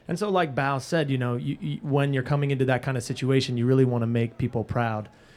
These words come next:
because, um, everybody's gonna be watching and, and people know,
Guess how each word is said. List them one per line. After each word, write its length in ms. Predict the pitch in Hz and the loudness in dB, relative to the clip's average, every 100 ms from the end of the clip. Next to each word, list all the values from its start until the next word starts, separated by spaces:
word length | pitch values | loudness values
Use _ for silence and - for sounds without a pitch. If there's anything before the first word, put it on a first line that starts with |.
| - | -8
because, 540 | 123 120 123 117 104 117 | -6 0 2 2 2 2
um, 500 | 113 110 110 104 - - - - _ _ - - - | 2 2 -2 -6 -10 -20 -20 -20 _ _ -20 -4 2
everybody's 380 | 139 135 127 | 6 6 6
gonna 160 | 123 127 | 4 2
be 80 | 120 | 2
watching 540 | 117 117 110 123 117 | 4 4 2 -2 -2
and, 180 | 117 117 | -2 -2
and 180 | 123 113 | -4 -4
people 240 | 123 120 | -4 -2
know, 480 | 120 120 120 117 | 0 4 4 4